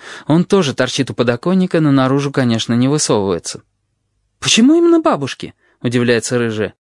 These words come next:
"Что там такое?" кричу я. "Что случилось?" Ко мне оборачивается только Сфинкс. "Там палатки,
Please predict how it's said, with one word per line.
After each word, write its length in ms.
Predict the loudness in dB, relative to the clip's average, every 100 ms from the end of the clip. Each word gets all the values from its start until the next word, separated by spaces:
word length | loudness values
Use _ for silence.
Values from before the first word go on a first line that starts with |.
| _ _ _ _ -12
"Что 360 | -8 0 0
там 300 | 2 0 2
такое?" 560 | 0 0 2 0 -2 -8 _
кричу 320 | -8 -6 -4
я. 260 | -4 -4 -6
"Что 220 | -4 -2
случилось?" 600 | 2 2 2 2 2 -4 -16 _ _ _ _ _ _
Ко 180 | -2 0
мне 220 | 2 0
оборачивается 600 | 0 -2 -2 -2 -2 -4
только 400 | -4 -2 -2 -2
Сфинкс. 560 | -6 -4 -4 -4 -10 -14 _ _ _ _ _ _ _ _ -2
"Там 340 | 2 2 0
палатки, 840 | 0 -2 0 -2 -4 -10 -12 -12